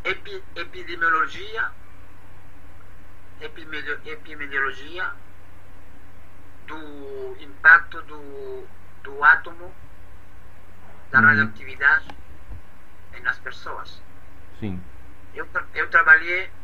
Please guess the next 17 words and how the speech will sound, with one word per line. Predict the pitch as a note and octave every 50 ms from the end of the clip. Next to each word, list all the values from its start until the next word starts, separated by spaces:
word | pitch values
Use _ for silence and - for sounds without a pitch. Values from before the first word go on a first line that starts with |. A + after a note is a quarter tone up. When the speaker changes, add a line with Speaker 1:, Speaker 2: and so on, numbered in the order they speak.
| - - - - - - - - - - - - - -
Speaker 1:
eu | D3 D3+
trabalhei, | - D3+ D3 D3 D3 C#3+ D3 D#3 D#3 D#3+ D#3 D3+ - - - -
eh, | C3 B2+ B2+ B2+
excepcionalmente | C3+ D#3 E3 - - F#3+ F3+ - - F3 D#3+ D#3 D#3 D#3 D3+ D#3 D3+ C#3+ - - - - - - - - - - - - - - - - - - - - - - - - - - - - -
com | D#3 D3+ D#3 D#3 D#3 D3+
os, | - - - - - - - - - - - - - - - - - - -
os | C#3 C#3 C#3+ - - -
informes | D#3 D#3 - - - F3 F3+ F#3 F#3+ F#3+ F#3+ F#3+ - - - - - - - - -
medicais | C#3+ D3 C#3+ - C#3+ C3+ - E3+ E3+ F#3 G#3 A3+ - - - - - - - - - - - - - - - - - - - - - - - - - - - - -
das | - B2+ -
pessoas. | - - C3 - - - B2 - - - - - - - - - -
Speaker 2:
Uhum. | - G#2+ G2+ G2 F#2 F#2 F#2 F#2 - - - - - - - - - - - - - - - - - - - - -
Speaker 1:
Eu, | - D3 D3+ D#3+ D#3+ D#3 D#3 D3+ D3 D3 C#3+ D3 - - - - - - - - - -
eu | - D3 D3+ D3+ - - - - - - -
trabalhei | - D#3 D#3 D3+ D#3 D#3+ E3+ F#3
sobre | - - - E3+ E3 D#3+ D#3 D#3 D3+ D3+ D3+
a | D3 C#3+ C#3+ C#3+ C#3 - -